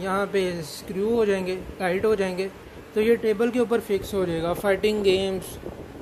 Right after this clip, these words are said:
फाइटिंग गेम्स ना भी खेलनी हो, टेबल के ऊपर फिक्स हो जाए तो प्ले करना ईजी रहता है। तो ये चीज़ है हमारी। एक तो ये वाला वर्जन है जिसमें हमने माइक्रो स्विचेस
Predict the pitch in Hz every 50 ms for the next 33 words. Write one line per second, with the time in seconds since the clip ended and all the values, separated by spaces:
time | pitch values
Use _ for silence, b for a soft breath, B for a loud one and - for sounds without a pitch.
0 | - - 233 233 226 - 277 285 277 277 277 254 - - 247 247 247 254 262 285
1 | 277 - 240 220 202 196 190 202 208 208 202 190 185 190 196 196 - 214 202 214
2 | 233 226 233 220 190 220 196 - 226 226 220 - - 226 208 190 180 185 196 202
3 | 208 214 208 196 - 202 190 180 175 170 165 165 160 160 160 160 - - - -
4 | - - - - 196 202 208 220 214 214 196 202 208 196 185 - 196 214 208 196
5 | 175 - 190 185 - - - - - - - - - - - - - - - -
6 | - - - 190 185 185 180 180 180 180 180 180 175 175 175 - - - - -
7 | - - - - - - - - - 190 180 220 240 247 240 - 208 190 185 185
8 | 180 196 190 190 196 180 170 170 156 156 165 175 220 - - - - - - -
9 | - - - - - - - - - 196 208 208 208 - 247 233 233 233 226 226
10 | 226 226 226 220 208 202 202 214 226 240 240 240 226 226 220 202 180 214 220 220
11 | 220 214 190 214 202 - 220 220 214 202 190 196 202 190 185 170 170 - 208 214
12 | 208 - 214 - - - 226 226 208 175 - -